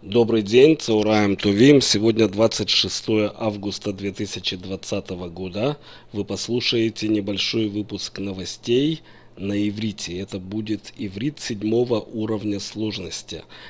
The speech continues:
На нашем канале предусмотрены новости десяти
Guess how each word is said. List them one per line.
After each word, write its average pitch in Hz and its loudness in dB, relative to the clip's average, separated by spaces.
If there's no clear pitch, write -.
На 104 -6
нашем 120 0
канале 101 -2
предусмотрены 110 -6
новости 127 -2
десяти 107 -4